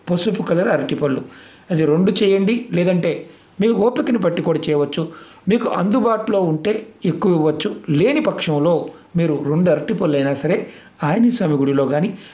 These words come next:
మీ ఇంటి దగ్గర ఆంజనేయ స్వామి పట్టం ఏదన్నా ఉంటే స్వామివారి ముందు పెట్టండి. విశేషమైన గురుబలం పెరుగుతుంది. అలాగే మీరు ఇంకోటి గుర్తుంచుకోవాల్సింది ఏంటంటే, పదకొండు గురువారాలు, పదకొండు గురువారాలు ఇలా చేయండి. అరటిపళ్ళు ఇవ్వండి.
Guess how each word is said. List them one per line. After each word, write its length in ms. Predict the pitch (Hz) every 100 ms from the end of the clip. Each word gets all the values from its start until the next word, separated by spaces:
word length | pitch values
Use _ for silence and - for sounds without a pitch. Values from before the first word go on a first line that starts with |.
| -
మీ 140 | 165 214
ఇంటి 180 | 220
దగ్గర 320 | 214 185 165 147
ఆంజనేయ 300 | 143 147 175
స్వామి 260 | 175 170 143
పట్టం 300 | 160 147 185
ఏదన్నా 240 | 165 143
ఉంటే 340 | 127 123 180 - - -
స్వామివారి 400 | 160 151 147 147
ముందు 160 | 147 131
పెట్టండి. 360 | 123 131 123 - - - -
విశేషమైన 840 | 120 160 175 202 185 160 135 131 131 - - - -
గురుబలం 340 | 139 151 135
పెరుగుతుంది. 500 | 123 127 123 120 120 - - - -
అలాగే 300 | 180 190 170
మీరు 320 | 165 143 135 - - _ _ _
ఇంకోటి 220 | 185 254
గుర్తుంచుకోవాల్సింది 760 | 170 170 220 - 185 160 170 143
ఏంటంటే, 220 | 139 - - 196
పదకొండు 380 | 285 302 254
గురువారాలు, 580 | 180 151 147 135 123 117 - - - _ _ _ _ 160
పదకొండు 360 | 165 175 170
గురువారాలు 680 | 135 151 170 160 143 160 - - -
ఇలా 140 | 208 214 202
చేయండి. 260 | 131 123 - - - - -
అరటిపళ్ళు 480 | 170 170 190 190 160
ఇవ్వండి. 360 | 147 147 175